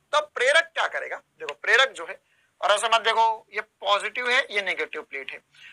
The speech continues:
तो ये क्या करेगा, विद्युत क्षेत्र के में, विद्युत क्षेत्र के रूप में इसके पास ऊर्जा संचित थी। अब ये ऊर्जा प्रेरक को देगा,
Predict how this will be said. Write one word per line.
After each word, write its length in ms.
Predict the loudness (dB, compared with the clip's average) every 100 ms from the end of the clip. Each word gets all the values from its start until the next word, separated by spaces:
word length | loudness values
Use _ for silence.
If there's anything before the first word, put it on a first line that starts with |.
| _
तो 80 | 0
ये 180 | 4 6
क्या 140 | 6
करेगा, 300 | 4 6 6
विद्युत 300 | 4 0 -6
क्षेत्र 460 | -6 -4 -4 -2 -2
के 140 | -2 -6 -4
में, 300 | 0 0 -2 _ _
विद्युत 260 | -16 -10 -8
क्षेत्र 280 | -6 -8
के 80 | -10
रूप 180 | -10 -12
में 80 | -16
इसके 140 | -8 -4
पास 220 | -4 -4
ऊर्जा 240 | -10 -6 -6
संचित 380 | -8 -18 -20
थी। 180 | _ _ _ _ _ _ _ 4
अब 180 | 4 6
ये 120 | 4
ऊर्जा 420 | 2 4 4 4 _
प्रेरक 320 | -2 2 0 0
को 100 | -6
देगा, 300 | -4 -4